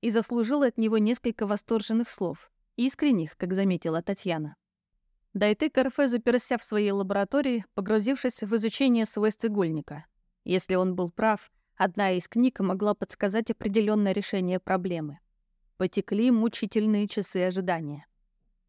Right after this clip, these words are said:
Замок затих, замер. Атмосфера легкомыслия и беспечности сменилась напряжением. За столом придворные с подозрением косились друг на друга.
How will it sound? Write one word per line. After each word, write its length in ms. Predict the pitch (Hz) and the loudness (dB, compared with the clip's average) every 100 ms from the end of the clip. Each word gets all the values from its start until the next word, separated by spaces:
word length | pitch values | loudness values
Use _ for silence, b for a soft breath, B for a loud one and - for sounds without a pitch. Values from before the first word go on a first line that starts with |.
| _ _ _ _ _ _ _ _ _ _ _ - | _ _ _ _ _ _ _ _ _ _ _ -2
Замок 380 | 196 269 302 | 4 6 6
затих, 500 | 262 285 - 196 175 _ _ _ _ | 4 2 0 -2 -4 _ _ _ _
замер. 500 | 175 170 175 190 180 _ _ _ _ _ _ _ | -6 0 0 0 -6 _ _ _ _ _ _ _
Атмосфера 580 | 226 - 233 - 294 294 | -4 2 0 2 2 4
легкомыслия 680 | 247 - 220 208 269 247 226 | 2 0 0 0 0 0 0
и 40 | |
беспечности 760 | 202 185 - 262 - 240 - 233 | 0 -4 -2 -2 0 -2 -2 -8
сменилась 600 | - 190 190 214 196 - | -2 -2 0 0 0 -2
напряжением. 800 | 190 170 196 214 196 165 151 160 _ _ _ _ _ _ _ _ _ _ _ 220 | -4 -2 -2 0 0 0 -4 -8 _ _ _ _ _ _ _ _ _ _ _ 2
За 160 | 226 | 2
столом 500 | 220 220 208 254 233 | 4 2 4 4 2
придворные 580 | - 202 185 226 220 214 | 2 -4 0 0 0 -2
с 80 | - | -2
подозрением 720 | 214 196 190 196 247 226 208 | -2 0 0 0 2 2 0
косились 560 | 208 202 254 240 196 | -2 -2 2 2 0
друг 240 | - 196 - | -4 -8 -2
на 100 | 185 | -4
друга. 440 | 208 254 196 170 | 0 0 0 -4